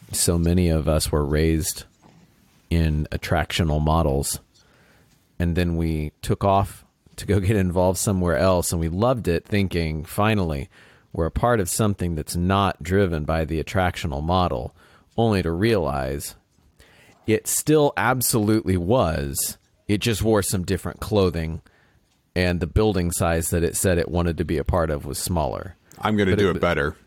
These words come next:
Speaker 1: Yeah, it's, it's
Speaker 2: Yeah.
Speaker 1: still the attractional model, and everything that you're talking about, both through the theological education, upstream activism that you're involved in now at Knox, um,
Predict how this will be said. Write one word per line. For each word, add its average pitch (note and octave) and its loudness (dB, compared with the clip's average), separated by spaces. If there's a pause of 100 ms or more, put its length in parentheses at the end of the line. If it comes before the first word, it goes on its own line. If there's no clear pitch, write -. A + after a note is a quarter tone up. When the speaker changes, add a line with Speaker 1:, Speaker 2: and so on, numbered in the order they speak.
(280)
Speaker 1:
Yeah, D3+ 0
it's, - 0
it's F#2+ -2
Speaker 2:
Yeah. D2 -2
Speaker 1:
still A#2 2
the E2+ 0
attractional F2 0
model, E2 2
and E2+ -2
everything A2 2
that E2 0
you're F#2+ 0
talking D#2 -2
about, D#2 0
both F#2 0
through F#2 -2
the E2 -4
theological F#2 2
education, F2 -2 (520)
upstream A2 2
activism G#2 0
that - -4
you're G2+ 2
involved G2 2
in F#2 2
now F#2 2
at - -4
Knox, F#2 0 (1120)
um, F#2 0